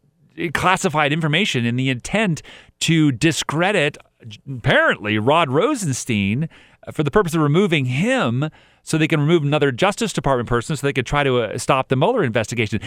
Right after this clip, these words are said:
If you were totally innocent, if you, if what Donald Trump said is true, no collusion, there's no collusion, no collusion, then, and if you were an innocent person, let's say you were convicted, you were, uh, I mean, I'm sorry,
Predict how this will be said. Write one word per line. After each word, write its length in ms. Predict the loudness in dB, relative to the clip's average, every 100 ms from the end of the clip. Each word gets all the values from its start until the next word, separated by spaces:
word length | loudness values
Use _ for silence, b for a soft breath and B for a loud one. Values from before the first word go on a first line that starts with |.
| B
If 160 | -2 0
you 200 | 0 2
were 200 | 2 0
totally 540 | 2 2 2 0 0
innocent, 400 | 0 0 -2 -4 -2
if 160 | -2
you, 160 | 0 0
if 200 | 0 2
what 180 | 2 4
Donald 300 | 2 2 0
Trump 220 | 0 -2
said 220 | 0 2
is 140 | 2 0
true, 260 | 0 2
no 200 | 4 4
collusion, 380 | 4 2 0 0
there's 140 | -2
no 160 | 0 0
collusion, 380 | 2 2 2 0
no 120 | 0
collusion, 500 | 0 -2 0 -2 -8 -14 -20 b b b b b
then, 400 | 0 0 0 -4 -10 _
and 120 | 0 2
if 80 |
you 100 | 2
were 60 | 2
an 60 | 2
innocent 240 | 0 0
person, 180 | 0 2
let's 120 | 0
say 80 | 0
you 120 | 2
were 140 | 0
convicted, 440 | 0 -2 0 -2 -2
you 80 | 0
were, 160 | 0
uh, 180 | -2 -4
I 100 | -2
mean, 120 | -2
I'm 80 | 0
sorry, 220 | 0 0